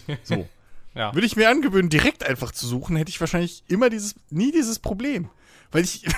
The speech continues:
Speaker 1: <laughs> weil ich gehe dann, als würde ich mir selber nicht vertrauen, weißt du, so als hätte ich irgendwie, keine Ahnung, meine Augen hatten einen Glitch, ich, das muss ja da liegen. Gehe ich manchmal fünfmal an dieselbe Stelle. So. <laughs> Aber das ist,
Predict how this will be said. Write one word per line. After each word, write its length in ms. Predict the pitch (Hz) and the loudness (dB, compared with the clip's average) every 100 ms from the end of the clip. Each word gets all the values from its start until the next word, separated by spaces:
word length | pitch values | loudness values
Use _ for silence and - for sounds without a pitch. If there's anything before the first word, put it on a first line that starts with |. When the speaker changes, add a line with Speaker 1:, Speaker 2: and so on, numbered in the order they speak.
| - | -4
Speaker 1:
<laughs> 180 | - 170 | -12 -2
weil 220 | 156 233 | 4 6
ich 160 | 202 - | 6 4
gehe 100 | 226 | 2
dann, 160 | 247 | 2
als 220 | 180 165 | 0 -2
würde 160 | 156 247 | -2 -2
ich 100 | - | 0
mir 80 | 175 | 2
selber 300 | 151 226 196 | 2 2 2
nicht 160 | 180 | 2
vertrauen, 420 | - - 202 175 110 | -2 0 2 2 2
weißt 160 | 170 | 0
du, 60 | 156 | 2
so 60 | |
als 140 | 123 - | 0 0
hätte 120 | 180 | -8
ich 120 | - | -6
irgendwie, 240 | 147 160 151 | -4 -4 0
keine 220 | 143 147 | 0 2
Ahnung, 240 | 151 104 - - - | 2 0 -4 -20 -16
meine 220 | - 110 110 | -8 -4 2
Augen 180 | 147 | 4
hatten 180 | 120 - | 2 2
einen 140 | 117 110 | -2 2
Glitch, 260 | 143 - | 0 0
ich, 120 | - - | -8 -10
das 160 | - - | -16 -6
muss 180 | 175 - | -4 0
ja 120 | 101 | 0
da 80 | 95 | 0
liegen. 260 | 95 95 - - - | -4 -8 -10 -20 -4
Gehe 140 | 143 | -2
ich 60 | 165 | 0
manchmal 180 | 196 214 | 0 0
fünfmal 380 | - 392 339 247 | 4 2 4 2
an 40 | |
dieselbe 280 | 226 220 233 | 4 2 2
Stelle. 340 | - 311 156 - _ _ _ _ _ | -2 -4 -4 -8 _ _ _ _ _
So. 180 | - 110 - | -8 -8 -8
<laughs> 60 | _ 180 196 208 226 226 277 302 294 294 _ - - - | _ -16 -16 -18 -16 2 6 8 6 2 _ -20 -20 -4
Aber 160 | - - 453 453 1077 | -4 -4 -6 -6 -6
das 140 | - | -4
ist, 320 | 302 - - | -2 -2 -4